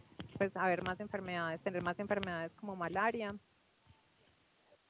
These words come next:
Eh, se va a generar también un impacto sobre los recursos hídricos, entonces esto puede afectar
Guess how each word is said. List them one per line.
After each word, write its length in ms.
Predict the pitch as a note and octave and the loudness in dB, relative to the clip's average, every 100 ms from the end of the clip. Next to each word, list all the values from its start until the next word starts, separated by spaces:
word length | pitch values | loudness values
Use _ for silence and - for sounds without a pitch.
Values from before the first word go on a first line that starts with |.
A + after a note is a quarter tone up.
| _ - | _ -4
Eh, 340 | F#3 F3+ F#3 F#3 | 2 4 4 6
se 80 | |
va 120 | G3+ F#3+ | 6 6
a 40 | |
generar 240 | G3+ G#3+ | 4 2
también 320 | G#3 F#3+ G#3 A3 | 0 -4 -4 -6
un 100 | A3 | -6
impacto 480 | G#3+ G3 F#3 G3 | 2 2 2 0
sobre 180 | G3 A3 | 0 2
los 120 | G#3 | 2
recursos 540 | F#3 F3+ - F#3 - F#3+ | 0 -2 -2 -2 -2 -4
hídricos, 680 | B3+ C4+ C4 B3 A#3 A3+ G#3+ | -2 0 -2 0 4 4 4
entonces 460 | G3 - F3 F3+ F#3 | -2 -2 -2 -2 0
esto 280 | G#3 G3 G#3 | 0 2 2
puede 180 | A3 G#3 | 6 6
afectar 560 | G#3 F#3 - F3+ E3+ | 4 0 4 4 4